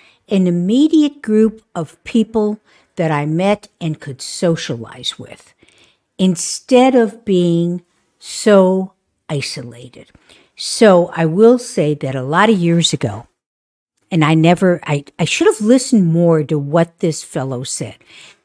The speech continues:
He technically was my boss, but he was younger than me. And one day Charlie said to me, "But Lois,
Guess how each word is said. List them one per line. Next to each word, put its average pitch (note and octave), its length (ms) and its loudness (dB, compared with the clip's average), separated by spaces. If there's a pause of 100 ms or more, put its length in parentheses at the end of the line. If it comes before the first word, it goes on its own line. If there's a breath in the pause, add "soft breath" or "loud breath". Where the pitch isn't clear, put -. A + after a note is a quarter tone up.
(120)
He B3+ 120 4
technically D4+ 760 -2
was G#3 380 2
my E3+ 200 2
boss, B2+ 420 -6
but - 240 -6
he A3 140 0
was F3+ 280 -4
younger D3 320 -2
than G#2+ 240 -12
me. - 260 -18 (520 soft breath)
And E3+ 240 0
one B3 220 6
day G3+ 200 4
Charlie D#3+ 540 0
said D#3+ 360 -2
to E3 120 -4
me, B2+ 280 -4 (720 soft breath)
"But G3 260 0
Lois, G3+ 640 0